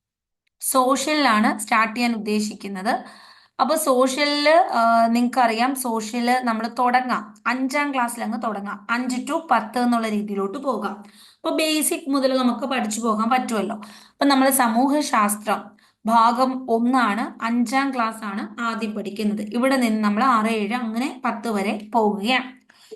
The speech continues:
ചില ക്ലാസ്സുകളിലാണ് മാറിയിട്ടുള്ളത്, ആ ക്ലാസ്സുകളായിരിക്കും ആദ്യം നമ്മൾ പഠിക്കുന്നത്. അപ്പൊ ഇതിനകത്ത് ഫസ്റ്റ് ചാപ്റ്റർ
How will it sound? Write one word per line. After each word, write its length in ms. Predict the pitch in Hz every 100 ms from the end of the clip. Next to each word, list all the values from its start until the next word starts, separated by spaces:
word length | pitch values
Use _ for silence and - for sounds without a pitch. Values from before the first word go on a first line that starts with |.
| -
ചില 400 | 294 302 330 330
ക്ലാസ്സുകളിലാണ് 720 | 285 262 254 247 254 247 233 262
മാറിയിട്ടുള്ളത്, 600 | 240 214 220 214 214 220
ആ 120 | 233
ക്ലാസ്സുകളായിരിക്കും 840 | 240 220 214 220 214 - 208 311 302
ആദ്യം 300 | 226 214 233
നമ്മൾ 320 | 208 190 240 - 240
പഠിക്കുന്നത്. 500 | 214 214 - - -
അപ്പൊ 840 | _ _ _ _ _ _ _ 320
ഇതിനകത്ത് 680 | 330 349 302 247 220 254 -
ഫസ്റ്റ് 760 | - 294 302 - - - 381 381
ചാപ്റ്റർ 640 | 285 240 233 - 277 277